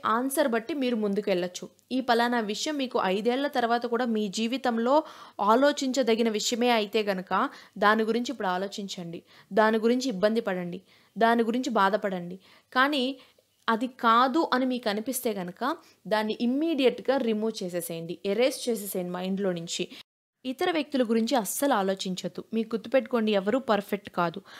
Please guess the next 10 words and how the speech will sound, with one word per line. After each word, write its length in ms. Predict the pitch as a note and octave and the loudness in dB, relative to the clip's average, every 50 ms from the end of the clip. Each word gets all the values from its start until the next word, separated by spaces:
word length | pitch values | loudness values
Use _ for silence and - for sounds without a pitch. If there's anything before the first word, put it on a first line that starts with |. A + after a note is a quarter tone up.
| - - - | -8 0 4
అనవసరంగా 600 | G#3 G#3 A3 B3 C4 - - C4 A#3 A3 A3 A#3 A#3 | 4 4 4 4 0 0 -2 -4 -2 0 0 0 0
ఎక్కువగా 380 | G#3+ G3 - - A#3 G#3+ A#3 A3+ | -2 -4 -4 -6 -8 -4 -4 -2
ఆలోచించి 520 | G#3 G3 G3+ G#3 G#3 G3+ - G3 G3 G#3+ G#3 | -2 -2 -2 -2 -4 -6 -6 -6 -4 -4 0
వాళ్ళ 320 | F#3 F#3+ F#3+ G3 G3 A3 | 4 6 6 6 6 4
జీవితంలోని 680 | A3 F#3+ A#3 A#3 A#3+ A#3+ B3 B3+ B3 B3 A#3+ A#3 A3+ | 2 2 2 0 0 0 0 0 0 0 0 0 0
నెగటివిటీని 680 | G#3+ G3+ F#3+ F#3 G#3+ G3 A#3+ A3 A3+ G3 A3 G#3+ A3+ B3 | 0 0 -2 -2 -2 -4 -2 -2 -2 -2 -2 -2 -2 -2
మీరు 300 | A#3 G#3+ G3+ G#3 A3+ A#3 | -2 -2 -2 0 0 0
అంటించుకోకూడదు. 920 | A#3 - F#3+ F#3+ F#3+ A3 G3 - - - G#3+ G3 - - F#3 F3 F3 F3 E3+ - _ _ - - - - - - | 0 0 0 -2 -4 -4 -4 -6 -6 -4 -4 -6 -4 -2 -2 -2 -2 -4 -8 -12 _ _ -20 -20 -20 -20 -18 -14
So 220 | - - B3+ B3 A#3 | -6 0 2 2 2
కాబట్టి 540 | A#3+ - G#3+ G3+ G3 G#3+ A3 A3 - D#4 | 2 4 4 4 4 2 -2 -2 -2 -2